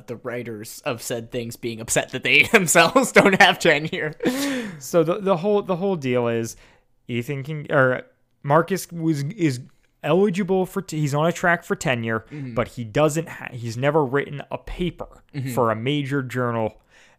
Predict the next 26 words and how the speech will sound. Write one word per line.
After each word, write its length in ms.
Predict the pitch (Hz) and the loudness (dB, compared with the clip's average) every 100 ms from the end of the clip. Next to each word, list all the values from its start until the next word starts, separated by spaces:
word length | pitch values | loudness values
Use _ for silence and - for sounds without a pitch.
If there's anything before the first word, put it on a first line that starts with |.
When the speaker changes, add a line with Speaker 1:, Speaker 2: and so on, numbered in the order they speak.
| - | -8
Speaker 2:
and 260 | 110 104 98 | -8 -8 -10
Eugene 480 | 117 113 196 262 180 | -10 -4 -4 -2 0
wrote 340 | 127 135 - - | 2 2 0 -6
a 80 | |
great 360 | 151 170 254 233 | -2 2 2 0
one. 320 | 147 101 95 - - | -6 -6 -8 -12 -10
Speaker 1:
Mm-hmm. 200 | 135 143 | -6 -4
Speaker 2:
And 160 | 143 | -6
so 380 | 135 170 143 135 - _ | -2 2 2 0 -6 _
he 600 | - - 233 262 277 - - _ - - _ _ _ _ | -20 -4 0 2 2 0 -6 _ -20 -20 _ _ _ _
hired 1000 | _ - - 208 226 285 320 339 330 320 - 165 151 | _ -12 -2 4 4 6 6 6 6 2 -4 -8 0
goons 680 | 208 220 143 135 240 233 - - - - - - - - | 6 8 6 4 0 -4 -8 -16 -20 -20 -20 -20 -16 -8
to 560 | - 220 196 190 180 _ _ _ _ | -2 0 2 0 -4 _ _ _ _
break 640 | 151 120 139 147 226 254 247 | -14 -8 0 4 4 2 -2
in 380 | 214 196 220 220 _ | 0 0 -4 -8 _
to 180 | - 190 | -8 -6
Eugene's 680 | 151 160 156 165 208 269 196 | -4 -6 -4 -4 -4 -4 -4
room 420 | 143 117 117 180 - | -2 0 -2 -8 -8
to 100 | 185 | -4
s-, 200 | 135 120 | -4 -4
Speaker 1:
Mm-hmm. 80 | 110 - | -10 -6
Speaker 2:
to 100 | 175 | -2
delete 420 | 143 143 135 180 | 0 0 0 4
all 120 | 233 240 | 6 6
the 100 | 247 | 4
copies, 600 | 135 101 - 110 131 | 2 -2 -2 -8 -8